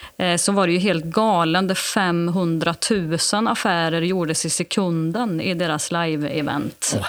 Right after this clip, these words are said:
Speaker 2: herregud.
Speaker 1: Så det är ju helt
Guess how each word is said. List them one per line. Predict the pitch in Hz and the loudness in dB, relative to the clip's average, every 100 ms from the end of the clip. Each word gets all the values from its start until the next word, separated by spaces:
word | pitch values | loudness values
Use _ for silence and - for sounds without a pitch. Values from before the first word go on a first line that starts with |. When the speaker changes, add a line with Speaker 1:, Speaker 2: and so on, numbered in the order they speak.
| - - | -4 -2
Speaker 2:
herregud. | - - 98 107 95 156 117 87 - | 2 2 2 4 6 6 4 2 -4
Speaker 1:
Så | - 208 | -6 -2
det | 202 | 0
är | 202 196 190 185 185 175 | 2 2 2 2 2 0
ju | |
helt | 196 190 175 | 0 -2 -2